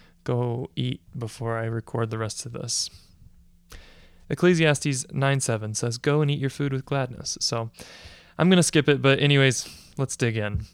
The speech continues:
When it comes to, uh, life insurance, you most likely fall into one of two camps.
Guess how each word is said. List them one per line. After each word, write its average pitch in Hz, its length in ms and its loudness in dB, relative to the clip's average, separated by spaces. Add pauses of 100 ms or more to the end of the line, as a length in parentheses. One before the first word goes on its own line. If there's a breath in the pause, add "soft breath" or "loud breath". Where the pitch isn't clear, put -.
(280 soft breath)
When 151 140 2
it 156 100 -4
comes 175 360 4
to, 151 420 4
uh, 127 420 2 (240)
life 160 260 4
insurance, 117 600 -2 (240)
you 165 240 4
most 180 280 4
likely 143 300 2
fall 123 420 2
into 117 220 -2
one 117 380 -2
of 117 180 -6
two 110 220 -4
camps. - 480 -10